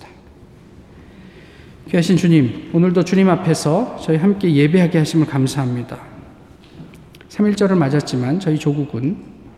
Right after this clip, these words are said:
어, 전염병으로 인해 모여서 예배하지 못하고 그저 전전긍긍하며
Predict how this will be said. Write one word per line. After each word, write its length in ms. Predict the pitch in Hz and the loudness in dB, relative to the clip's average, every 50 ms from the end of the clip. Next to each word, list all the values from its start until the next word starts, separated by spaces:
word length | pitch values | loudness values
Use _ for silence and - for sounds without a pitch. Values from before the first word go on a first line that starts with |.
| - - - - - - - - - - - - - - | -20 -20 -20 -20 -20 -20 -20 -20 -20 -20 -20 -20 -20 -20
어, 100 | - 117 113 117 - - - - - - - - - - - - - - - - - - - _ | -18 -18 -18 -18 -20 -20 -20 -20 -20 -20 -20 -20 -20 -20 -20 -20 -20 -20 -20 -20 -20 -20 -20 _
전염병으로 640 | - - 151 160 175 165 175 165 151 147 139 131 120 | -4 0 2 2 2 2 2 2 2 2 2 0 0
인해 320 | 117 120 120 135 180 247 - - - - - - - - - - - - - - - - | -2 -2 -4 -4 -4 -6 -8 -14 -20 -20 -20 -20 -20 -20 -20 -20 -20 -20 -20 -16 -8 -2
모여서 340 | 147 151 160 156 - 165 | 0 0 2 2 2 2
예배하지 420 | 147 143 147 151 151 151 139 - 156 | 2 2 2 0 0 0 0 0 0
못하고 640 | 143 123 120 - - 147 135 - - 165 143 127 - - - - - - - - - - - - - - - | 0 0 -2 -4 -8 -8 -6 -4 -4 -4 -4 -4 -8 -16 -20 -20 -20 -20 -20 -20 -20 -20 -20 -20 -20 -20 -14
그저 200 | - 156 151 156 | -8 -4 -4 -2
전전긍긍하며 1400 | 151 - 147 147 151 147 160 156 151 156 151 147 143 131 131 135 139 139 127 123 131 127 135 151 156 139 127 | -2 0 0 0 2 2 2 2 2 2 2 0 0 -2 -2 0 -2 -2 -2 -2 -4 -4 -2 -2 -4 -4 -6